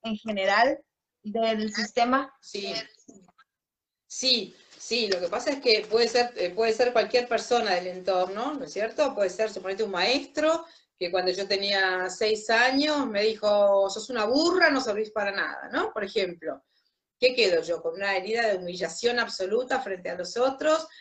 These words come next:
Speaker 2: totalmente desvalorizada, eh, con un ya me,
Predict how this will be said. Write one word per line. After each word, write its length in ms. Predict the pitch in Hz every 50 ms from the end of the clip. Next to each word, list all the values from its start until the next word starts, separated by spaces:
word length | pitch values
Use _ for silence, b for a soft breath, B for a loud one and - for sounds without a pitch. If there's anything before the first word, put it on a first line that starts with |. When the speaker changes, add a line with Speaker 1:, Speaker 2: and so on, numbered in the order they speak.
| B B _
Speaker 2:
totalmente 500 | - 202 202 214 214 220 220 220 220 214
desvalorizada, 1120 | 208 196 190 196 185 175 185 180 185 185 - - - 240 240 254 269 277 285 302 311 320 320 B B B B _ -
eh, 280 | 190 190 185 180 180 -
con 200 | 190 190 196 202
un 80 | 190
ya 240 | 185 208 208 208 202 196 185
me, 300 | 175 180 185 185 185 185